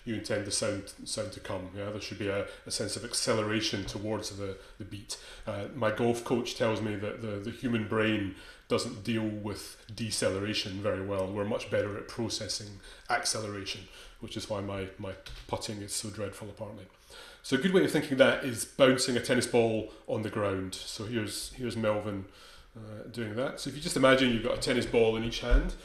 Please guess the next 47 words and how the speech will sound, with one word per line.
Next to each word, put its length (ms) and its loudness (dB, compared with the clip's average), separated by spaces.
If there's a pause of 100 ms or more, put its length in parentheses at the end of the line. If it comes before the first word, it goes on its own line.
(220)
and 220 -6
just 260 -6
bounce 300 4
the 80 -8
ball 320 0
on 80 -2
the 80 -4
ground. 460 -2 (680)
So 120 -12
that's, 220 -6
that's 260 -6
a 60 -2
really 200 2
good 200 -4
way 180 2
of 80 -2
getting 220 -2
that 160 -4
sense 320 -2
of 100 -8
accelerating 880 2
towards 400 -6
a 20 -6
point. 540 -8 (320)
Even 180 -6
if 100 -4
you're 120 -4
dropping 380 -2
the 60 -4
ball 280 -6
quite 320 -10
gently, 580 -2 (440)
there's 140 -6
still 280 -2
a 20 -6
sense 380 -2
of 160 -10
going, 400 -2 (240)
going 180 -10
towards 480 -10
it. 220 -14 (2500)
So 180 -2
we 100 4
come 160 4
to 80 -4
the 80 2
baton. 520 4